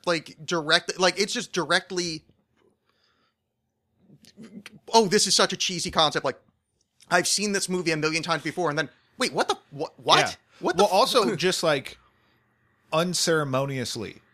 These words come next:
Speaker 2: uh, do it. Like, there was a lot of outcry. Comics kinda did this in the, in the absolutely atrocious, uh, Final Crisis,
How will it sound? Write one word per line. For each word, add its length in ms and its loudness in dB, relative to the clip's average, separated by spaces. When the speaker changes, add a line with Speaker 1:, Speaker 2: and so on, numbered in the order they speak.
Speaker 2:
uh, 180 2
do 280 -4
it. 120 -8
Like, 140 -2
there 100 4
was 100 2
a 40 2
lot 120 6
of 60 2
outcry. 640 4
Comics 320 0
kinda 160 -2
did 100 -4
this 140 -6
in 60 -8
the, 220 -6
in 120 -8
the 200 -6
absolutely 380 -4
atrocious, 760 -6
uh, 320 -4
Final 400 -2
Crisis, 680 -6